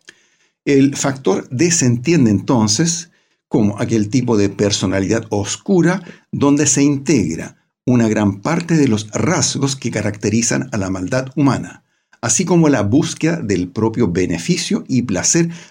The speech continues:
a costa del bienestar de los demás, con un efecto adicional, a saber, que las personas que presentan este factor siempre encuentran una justificación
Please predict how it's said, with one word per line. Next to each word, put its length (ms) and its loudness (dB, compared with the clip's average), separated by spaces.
a 220 -4
costa 580 -2
del 280 2
bienestar 480 -2
de 80 2
los 120 2
demás, 420 -2
con 200 4
un 300 2
efecto 720 -2
adicional, 760 -2
a 140 -4
saber, 380 0
que 100 -4
las 140 -6
personas 440 -2
que 200 -4
presentan 680 0
este 220 -2
factor 480 -2
siempre 720 2
encuentran 840 2
una 280 4
justificación 1300 0